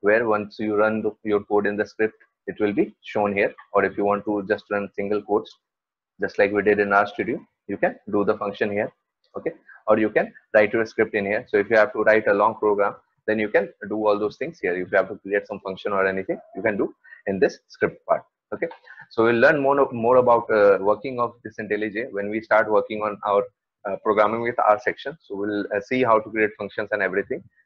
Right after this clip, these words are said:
using IntelliJ. So for the time being, let's move ahead, uh, with the, uh, next platform. So let's now talk about an, another platform that you can use to, uh, program in R, that is Atom.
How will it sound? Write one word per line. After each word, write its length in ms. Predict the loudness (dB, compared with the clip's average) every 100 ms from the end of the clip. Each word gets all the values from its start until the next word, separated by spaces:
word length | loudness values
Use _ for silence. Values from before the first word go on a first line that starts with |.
| -8
using 260 | -6 -4
IntelliJ. 340 | -4 -2 -4 -4 -10 _ _ _
So 100 | _
for 140 | -4 0
the 80 | 4
time 240 | 4 4
being, 180 | -2 -6
let's 200 | -4 -4
move 200 | -2 -2 2
ahead, 140 | 0 -2 _ -6
uh, 260 | -2 -2 -2
with 120 | 0
the, 120 | 0 0 _ -4
uh, 160 | -2 0
next 200 | -2 0
platform. 400 | 0 0 -6 -12 _ _ _ _ _ _ _ _ _ _ _ _
So 120 | 0
let's 200 | 2 2
now 120 | 0
talk 220 | 2 2 2
about 260 | 2 0 0
an, 140 | -2
another 280 | -2 -2 -2
platform 460 | 2 0 0 -10 -6
that 120 | -4 -4
you 60 |
can 160 | -6 -4
use 220 | -4 -6
to, 200 | -6 -8 -8 -4
uh, 160 | -2
program 420 | 0 0 2 2 2
in 100 | -2
R, 240 | -2 -2 -4 _
that 200 | -2 -2
is 180 | -4 -4 -2
Atom. 260 | 0 0